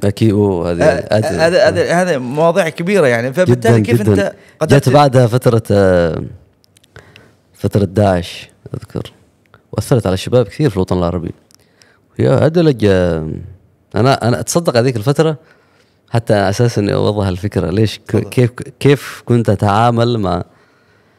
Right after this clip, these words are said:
Speaker 1: في تلك الفترة شفت ناس ضجت مع هذا ال-، إنه فتعمقت حتى أعرف من هؤلاء، وجدتهم سذج جدًا يعني، ناس سذج جدًا. هذاك الفكر اللي،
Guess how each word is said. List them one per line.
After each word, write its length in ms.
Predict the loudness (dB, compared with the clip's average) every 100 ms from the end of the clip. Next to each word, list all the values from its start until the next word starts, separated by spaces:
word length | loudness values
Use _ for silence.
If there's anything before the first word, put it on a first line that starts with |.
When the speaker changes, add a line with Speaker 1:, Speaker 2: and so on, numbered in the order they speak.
| _ _ _
Speaker 1:
في 220 | -4 0
تلك 240 | 0 0
الفترة 240 | 0 2 0
شفت 300 | 0 -6 0
ناس 260 | 0 0
ضجت 280 | -2 0 0
مع 300 | 0 0 0
هذا 140 | 0
ال-، 220 | -2 -4 -10 -14 _ _ _ _ -12 -10
إنه 220 | -8 -8 -12 _ _
فتعمقت 1000 | -12 -2 -2 -2 -18 _ -2 0 -2
حتى 260 | -2 -4 0
أعرف 260 | 0 -2 -2
من 100 | 2
هؤلاء، 520 | 2 2 2 0 -4 _ _ _ _ _ _ _ _ _ _ _ -12
وجدتهم 580 | -8 -6 -4 0 0 0
سذج 380 | -2 0 -2
جدًا 260 | -2 -6 -6
يعني، 360 | -6 -10 -14 -20 _ _ _ _ _ _ _ -2
ناس 340 | -2 -2 0
سذج 360 | 0 2 2 2 _ _ -2
جدًا. 300 | -2 -2 -6 _ _ _ _ _
هذاك 260 | 0 0 0
الفكر 300 | -6 -4 -4
اللي، 200 | -4 -10